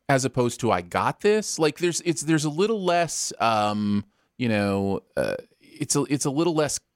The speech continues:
confidence and maybe just a little more, "This is what I do every day." Like, I don't feel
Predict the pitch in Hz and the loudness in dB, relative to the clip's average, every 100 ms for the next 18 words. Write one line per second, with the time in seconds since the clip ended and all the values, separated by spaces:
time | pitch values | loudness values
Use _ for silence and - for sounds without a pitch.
0 | _ _ - 139 160 180 202 214 - 139 | _ _ -2 0 0 0 -2 0 0 0
1 | 135 139 127 - 120 127 139 123 120 123 | 0 0 -2 0 0 2 2 0 0 2
2 | 120 113 - _ _ 104 95 98 101 131 | 2 0 -6 _ _ -2 0 0 0 0
3 | 156 180 294 113 95 92 90 90 98 131 | 0 0 0 0 0 -2 0 0 0 -2
4 | 131 151 190 190 - 180 170 147 135 127 | 0 0 0 -4 -4 -2 0 0 -2 -6